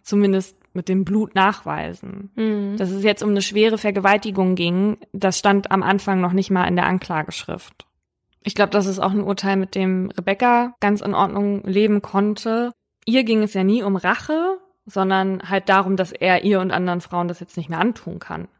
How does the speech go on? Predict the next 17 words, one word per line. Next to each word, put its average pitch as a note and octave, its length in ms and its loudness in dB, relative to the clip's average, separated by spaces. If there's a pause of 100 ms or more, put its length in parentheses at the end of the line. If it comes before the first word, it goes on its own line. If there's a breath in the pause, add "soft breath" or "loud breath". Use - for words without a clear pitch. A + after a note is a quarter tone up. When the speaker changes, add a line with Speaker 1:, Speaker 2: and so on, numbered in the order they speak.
(140)
Speaker 1:
Und G3+ 80 0
es G3 80 -2
ist A3+ 120 -2
aber G#3+ 200 4
so, G#3 300 0
dass G3 280 -4
wir A#3+ 140 4
das G#3 140 2
jetzt G#3 240 0
nicht F#3+ 160 0
wissen G3 260 0
können, F#3 540 -6 (100)
ob F#3+ 140 -10
das F3+ 200 -2
nicht F3 200 -4
nochmal E3 260 -4
passiert, F#3 800 -8